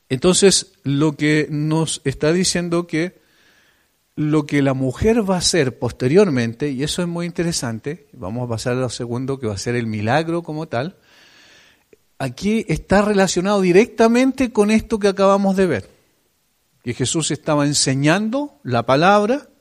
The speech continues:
que Jesús estaba enseñando la palabra en un lugar de reunión donde se enseñaba la palabra,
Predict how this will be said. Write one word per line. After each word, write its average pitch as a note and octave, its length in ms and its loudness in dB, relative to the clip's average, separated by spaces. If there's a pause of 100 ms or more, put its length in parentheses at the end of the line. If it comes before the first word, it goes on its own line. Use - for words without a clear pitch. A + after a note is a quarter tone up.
(720)
que D3 340 0
Jesús F3 380 -2
estaba E3+ 280 2
enseñando E3 340 0
la E3 120 2
palabra E3+ 540 2
en D#3+ 260 0
un E3+ 280 -2
lugar D#3+ 560 0
de D#3 160 -2
reunión D3+ 640 0
donde F#3+ 240 -4
se F#3 160 0
enseñaba E3+ 640 0
la G3 160 -2
palabra, G3 580 -2